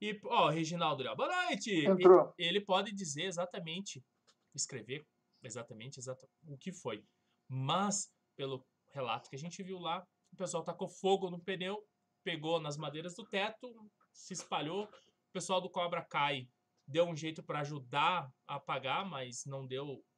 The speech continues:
Speaker 1: não deu couro, por causa que pneu é uma maravilha pra pegar fogo, e quando pega na madeira seca,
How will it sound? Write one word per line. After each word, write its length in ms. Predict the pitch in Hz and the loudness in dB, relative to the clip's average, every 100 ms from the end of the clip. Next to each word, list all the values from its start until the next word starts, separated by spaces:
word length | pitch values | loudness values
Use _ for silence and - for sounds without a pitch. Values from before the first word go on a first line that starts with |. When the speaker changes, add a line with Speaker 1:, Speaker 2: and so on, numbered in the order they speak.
| _ | _
Speaker 1:
não 260 | - 147 135 | -8 -4 -2
deu 260 | 123 165 151 - | 0 -2 -2 -6
couro, 360 | 151 190 214 | -2 0 0
por 140 | - 139 | -6 -8
causa 300 | 131 117 117 | -8 -8 -12
que 240 | - 104 - _ _ _ | -20 -20 -20 _ _ _
pneu 380 | - 143 127 135 | -6 -4 -2 0
é 40 | 123 | -2
uma 160 | 123 | -4
maravilha 460 | 120 151 196 135 139 | -4 -4 -4 -6 -10
pra 100 | 185 | -10
pegar 220 | 214 254 | -4 -4
fogo, 300 | 254 285 302 | -4 -6 -6
e 40 | 320 | -6
quando 220 | 269 240 | -6 -4
pega 220 | 196 180 | -2 -2
na 100 | 190 | -2
madeira 360 | 208 202 220 233 | -4 -4 -2 0
seca, 500 | - 247 269 370 | 4 6 6 4